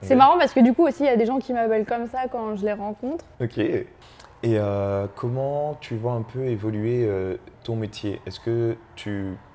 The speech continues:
Speaker 2: penses, parce qu'il y a quelque chose que tu as dit, euh, au début, tu as dit que, euh, il y a quelque chose que tu aimais dans l'agence, c'est le fait d'avoir d'autres personnes avec toi.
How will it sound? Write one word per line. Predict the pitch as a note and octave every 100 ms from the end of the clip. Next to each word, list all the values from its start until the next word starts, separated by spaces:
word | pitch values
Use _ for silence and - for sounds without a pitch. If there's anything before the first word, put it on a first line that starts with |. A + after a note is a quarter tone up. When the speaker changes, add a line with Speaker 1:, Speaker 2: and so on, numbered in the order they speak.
| -
Speaker 2:
penses, | G#2+ A2 - - - -
parce | - -
qu'il | G2+ -
y | A2
a |
quelque | B2+ A#2+
chose | C3+
que | B2
tu | -
as | G#2+
dit, | G2+ A2
euh, | F#2+ -
au | G2
début, | F#2 B2 F#3 - - - - - - - - - - -
tu | -
as | A2
dit | A2+ C#3+
que, | -
euh, | B2 C#3 A#2 F#2 F#2
il | G2
y |
a |
quelque | G2+ A2+
chose | B2+
que | A2+
tu | A2
aimais | G2+
dans | G2
l'agence, | G2 F#2 B2+
c'est | -
le | F#2+
fait | A2
d'avoir | F#2+ F#2+
d'autres | G#2 G#2+
personnes | G#2 G2+
avec | G2 F#2+
toi. | -